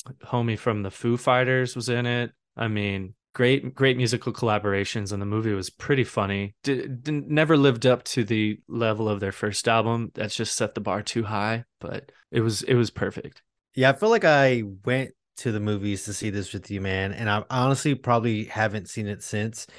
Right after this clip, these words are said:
Speaker 2: but I remember it being pretty funny. I, I felt like it kinda had a, a Jay and Silent Bob Strikes Back kind of vibe to it, just,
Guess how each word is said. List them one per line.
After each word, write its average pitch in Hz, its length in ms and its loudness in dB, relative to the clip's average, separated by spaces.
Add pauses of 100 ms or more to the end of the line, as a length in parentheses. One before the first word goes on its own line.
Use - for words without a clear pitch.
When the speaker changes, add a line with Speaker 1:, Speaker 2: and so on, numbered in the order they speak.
Speaker 2:
but 151 80 2
I 180 40 10
remember 320 240 4
it 175 120 6
being 151 220 4
pretty 131 180 2
funny. 117 580 0
I, 131 300 -2
I 131 40 -2
felt 175 160 0
like 175 200 4
it 139 100 -4
kinda 160 240 -2
had 139 200 4
a, 113 420 4
a 110 100 -6
Jay 107 300 0
and 113 140 -2
Silent 104 340 0
Bob 101 340 2
Strikes - 380 -6
Back 101 420 -4
kind 107 220 -2
of 101 160 -4
vibe 107 540 0
to 113 140 -2
it, 107 120 -2
just, 104 300 -6